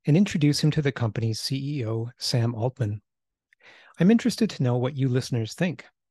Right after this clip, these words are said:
Do you share the concerns that Socrates will express? We'll continue to explore these and other issues in both podcasts. We're set to begin the fourth season of Plato's Pod with our continuing exploration of Plato's dialogues.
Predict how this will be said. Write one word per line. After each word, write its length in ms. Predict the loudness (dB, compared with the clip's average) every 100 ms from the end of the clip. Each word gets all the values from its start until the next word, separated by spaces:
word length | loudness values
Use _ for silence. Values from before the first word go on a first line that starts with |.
| _
Do 80 | -4
you 80 | -2
share 220 | 2 0
the 80 | 0
concerns 500 | -2 -4 -4 -6 -6
that 140 | -6
Socrates 560 | -4 -4 -2 -2 -4 -4
will 80 | -8
express? 580 | -6 -4 -2 -2 -6 -14 _ _ _ _ _ _ _ _ _ _ _ _ _ _ _ _ _
We'll 100 | 0
continue 400 | 2 4 6 4
to 120 | 2 -2
explore 400 | -2 2 4 4
these 320 | 2 2 0
and 100 | 0
other 220 | 0 0
issues 380 | -2 -2 -4 -4
in 80 | -2
both 260 | -2 -2
podcasts. 760 | -4 -4 -4 -8 -10 -12 -14 -16 _ _ _ _ _ _ _
We're 80 | -2
set 220 | 2 2
to 80 | 2
begin 240 | 2 2 2
the 80 |
fourth 260 | 2 0 0
season 340 | 0 -2 -2
of 120 | -6 -2
Plato's 320 | -2 -2 -6
Pod 340 | -8 -8 -6
with 160 | -4 -2
our 120 | -2
continuing 560 | -2 -2 2 4 2 0
exploration 580 | -6 -4 -4 -2 -4 -6
of 80 |
Plato's 380 | -4 -4 -4 -6
dialogues. 640 | -4 -2 -2 -6 -10 -14